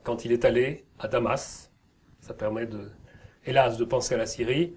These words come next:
Majid al-Umawiyin, à la mosquée des Omeyyades, il a fait un discours dans lequel il dit, grosso modo, cela, euh,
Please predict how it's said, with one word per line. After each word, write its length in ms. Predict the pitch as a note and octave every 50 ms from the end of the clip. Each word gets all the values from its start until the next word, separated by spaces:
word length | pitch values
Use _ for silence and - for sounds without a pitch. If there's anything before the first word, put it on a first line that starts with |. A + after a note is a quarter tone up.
| - - - - _ _ _ _ _ -
Majid 560 | B2 B2 C3+ C3+ B2+ A#2 A#2 C#3+ D3 C3+ G#2+
al-Umawiyin, 840 | B2 A#2+ A#2 A#2 A#2 A#2+ A#2 A#2 A#2 A#2+ C#3 D#3+ F3+ F#3+ F#3 F3+ F3+ - - -
à 60 | -
la 200 | A#2 A2+ A2 A2
mosquée 460 | A2+ A2+ A#2+ B2 - - - C3+ B2+ A#2
des 260 | A2 A2 G#2+ G#2+ A#2
Omeyyades, 440 | A2+ A2+ A2+ A#2+ C3+ D3+ E3+ - C3+
il 100 | A#2+ B2
a 60 | B2+
fait 100 | B2 -
un 80 | A#2 A2+
discours 540 | A#2 A#2+ - - - C#3+ D3+ E3+ E3+ - A#2
dans 160 | A#2 B2+ B2+
lequel 460 | B2 B2 - D#3+ D#3+ D3 B2+ A#2+ A#2+ - - _ _ _ _ _ _ - - - -
il 160 | B2+ B2 A#2+
dit, 320 | A#2 C3+ D3+ D3+ D#3+ - - - _ _ - - - - -
grosso 260 | - C#3+ C#3 - -
modo, 280 | C3 B2+ A#2+ A#2 A2+ G#2+
cela, 420 | - - B2 A#2+ C3+ D3+ - - - _ _ _ _ _ _ _ - - _ _ _ _ _ _ _ - - - _ _ _ _ _ _ _ _ _ _ - - - _ _ _ - -
euh, 280 | B2 A#2 A2+ A2+ A#2+